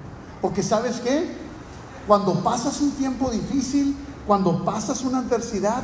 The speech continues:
hermano, Dios tiene en control. De manera que nosotros ya no vivimos conforme al mundo. Ahora tenemos la opción, tenemos la oportunidad,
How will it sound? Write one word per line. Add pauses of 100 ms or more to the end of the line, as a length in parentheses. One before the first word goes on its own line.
hermano, (400)
Dios
tiene
en
control. (220)
De
manera
que
nosotros
ya
no
vivimos
conforme
al
mundo. (480)
Ahora
tenemos
la
opción,
tenemos
la
oportunidad,